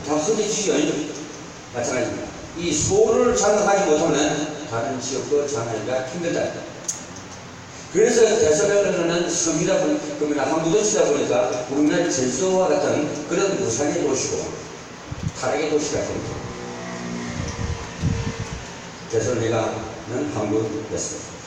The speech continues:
그곳에 살던 수천 명의 유대인들이 자신들의 배당을 갖고 있었습니다. 유대인들은 열 명만 모이면은 배당을 만들어요.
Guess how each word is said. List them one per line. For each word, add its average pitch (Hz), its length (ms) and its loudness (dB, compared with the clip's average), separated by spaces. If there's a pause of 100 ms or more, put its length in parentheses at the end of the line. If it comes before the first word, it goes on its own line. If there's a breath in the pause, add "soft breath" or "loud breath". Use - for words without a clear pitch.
(520)
그곳에 151 360 2
살던 151 520 4
수천 - 480 2
명의 202 340 6
유대인들이 - 680 2 (1080)
자신들의 107 680 0 (180)
배당을 101 300 0
갖고 95 360 -4
있었습니다. - 300 -10 (840)
유대인들은 151 1000 2
열 175 320 4
명만 294 420 6
모이면은 160 680 2
배당을 147 360 2
만들어요. - 380 0